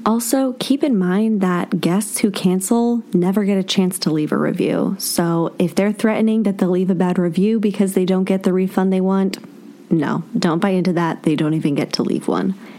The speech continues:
And there is one final outcome that could come from a guest reaching out to you asking to cancel their stay. And that is you or them may suggest simply changing the dates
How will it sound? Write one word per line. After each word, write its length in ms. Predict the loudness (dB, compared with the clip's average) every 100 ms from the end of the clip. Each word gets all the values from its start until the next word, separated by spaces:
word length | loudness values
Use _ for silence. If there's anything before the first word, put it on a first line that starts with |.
| -20 -2 0
And 240 | 2 2
there 200 | 2 0
is 160 | 0 0
one 260 | 2 0
final 500 | -2 0 2 2 0 0
outcome 460 | -2 0 0 0
that 180 | 0 0
could 180 | -2 -2
come 440 | -2 -2 0 -2
from 360 | -4 -4 -2 0
a 80 | -2
guest 400 | 0 -2 -2 -2
reaching 340 | -2 0 0 0
out 220 | -2 -2
to 100 | -2
you 180 | 0 0
asking 400 | -2 -2 0 0
to 80 | 0
cancel 360 | -2 -2 -2
their 160 | -2 -2
stay. 460 | -4 -4 -2 -2 -4 -8 -16 -14 -2
And 200 | 0 2
that 240 | 0 0
is 320 | 0 0 -2 -2
you 640 | -2 2 2 2 0 -2 -2
or 220 | 0 2
them 480 | 0 0 2 0 0
may 220 | 0 0
suggest 600 | 0 0 2 0 0 -4
simply 460 | -8 -2 0 0 -2
changing 540 | -2 0 0 2 0
the 80 | 0
dates 580 | 0 0 0 -2 -4